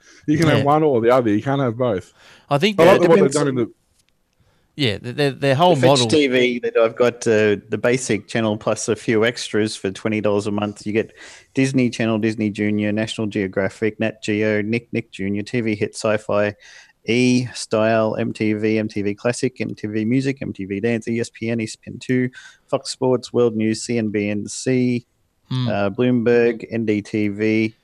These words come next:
Speaker 3: Channel News Asia, Sci-Fi, Animal Planet, T L C, Turbo, Home and Health, Travel, Fashion T V, Baby T V, French twenty-four,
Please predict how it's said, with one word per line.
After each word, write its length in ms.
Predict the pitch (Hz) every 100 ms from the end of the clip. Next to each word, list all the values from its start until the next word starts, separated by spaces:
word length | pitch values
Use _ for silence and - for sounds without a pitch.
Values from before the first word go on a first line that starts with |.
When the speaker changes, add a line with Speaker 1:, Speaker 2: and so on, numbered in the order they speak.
| _ _
Speaker 3:
Channel 320 | - 113 113 107
News 340 | 110 107 117 -
Asia, 480 | 123 120 123 117 120
Sci-Fi, 680 | - 113 117 - 117 117 113 - _ _
Animal 280 | 110 117 113
Planet, 360 | - 113 113 -
T 140 | 120
L 120 | 110
C, 380 | 104 - 113 110
Turbo, 500 | 101 117 113 117 107
Home 180 | 113 113
and 120 | 104
Health, 240 | 104 104 -
Travel, 360 | - 104 104
Fashion 340 | - 107 - 110
T 180 | - 107
V, 160 | 110 107
Baby 320 | 117 120 107
T 180 | - 101
V, 180 | 104 104
French 320 | - 113 -
twenty-four, 560 | - 104 104 110 107